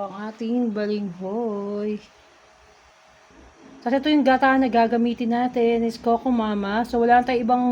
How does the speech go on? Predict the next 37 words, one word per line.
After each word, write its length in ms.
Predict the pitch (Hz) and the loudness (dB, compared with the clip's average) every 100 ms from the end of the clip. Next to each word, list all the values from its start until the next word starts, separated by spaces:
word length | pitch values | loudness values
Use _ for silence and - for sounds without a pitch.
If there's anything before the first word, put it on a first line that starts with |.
| 233 | 0
gata 240 | 233 240 | 0 2
na 160 | 233 214 | 0 0
gagamitin 640 | 220 220 226 214 214 220 | 0 0 0 0 0 -2
kundi 320 | 220 196 220 | -2 -4 -4
ito 80 | 220 | -2
lang, 320 | 226 202 208 | 0 0 -2
guys. 320 | 196 180 180 180 | -2 0 -2 -4
Kasi 220 | 208 208 | -4 -2
wala 260 | 208 202 | 0 0
naman 240 | 208 208 208 | -2 -4 -4
tayong 460 | 202 190 190 190 - - - - - 240 | -2 -2 -2 -4 -10 -18 -20 -20 -8 2
mautusan 560 | 262 277 285 285 294 | 2 4 0 0 2
na 400 | 269 262 254 247 247 | 2 2 2 2 2
kumuha 400 | 233 240 233 233 | 2 2 2 2
nung 200 | 233 233 233 226 226 226 208 | 2 2 2 2 2 0 2
buko 400 | 214 226 226 226 | 4 4 4 2
dito, 320 | 208 208 214 | 0 -2 -4
guys. 520 | 180 170 170 180 - 185 | -4 -4 -6 -8 -8 -4
No? 120 | 180 | -2
Meron 240 | 214 254 | 0 0
namang 240 | 269 262 262 | 0 0 2
mabibilan 520 | 226 226 202 220 214 | 2 0 0 -2 0
na 80 | 214 | -4
fresh. 480 | - 175 165 170 | -6 -6 -6 -8
Kaya 240 | - 202 202 | -4 -2 -2
lang, 240 | 196 190 190 185 - - - _ _ _ - | -2 -4 -8 -16 -20 -20 -20 _ _ _ -8
ito 160 | 240 277 | -2 2
na 120 | 277 | 4
lang 160 | 277 | 4
yung 80 | 254 | 4
available, 480 | 220 226 220 190 208 | 2 2 2 0 -2
guys. 280 | 185 170 170 | -2 -6 -4
Natamad 360 | 220 214 220 | -4 -2 -2
ako 120 | 214 214 214 | 0 0 -2
mag-utos 360 | 226 196 220 - | -4 -8 -8 -8
doon 120 | 196 | -6
sa 140 | 190 | -4